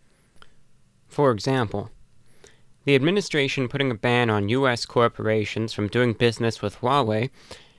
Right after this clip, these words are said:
as a way to get more leverage in the trade war resulted in cutting Huawei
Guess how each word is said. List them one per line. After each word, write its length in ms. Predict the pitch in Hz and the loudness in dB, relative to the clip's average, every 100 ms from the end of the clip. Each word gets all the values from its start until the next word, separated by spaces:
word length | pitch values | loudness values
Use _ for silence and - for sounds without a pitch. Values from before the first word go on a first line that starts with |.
| - - - | -20 -12 -4
as 320 | 110 107 110 | 0 0 -2
a 120 | 110 104 | -2 -2
way 240 | 120 117 | 2 0
to 100 | - | 0
get 140 | 117 | -2
more 200 | 110 110 | 0 0
leverage 400 | 101 110 101 107 | 2 0 0 -4
in 80 | 104 | -4
the 80 | 101 | -4
trade 340 | - 139 160 | -2 0 0
war 380 | 113 104 104 113 - _ _ _ _ _ - | 0 0 -2 -4 -12 _ _ _ _ _ -6
resulted 840 | 113 107 165 208 120 110 110 117 - - - _ | -2 2 2 2 0 0 0 -4 -14 -20 -20 _
in 200 | 113 113 | -4 -4
cutting 420 | - 139 135 123 | -2 0 2 0
Huawei 440 | 113 110 107 110 | 2 2 4 2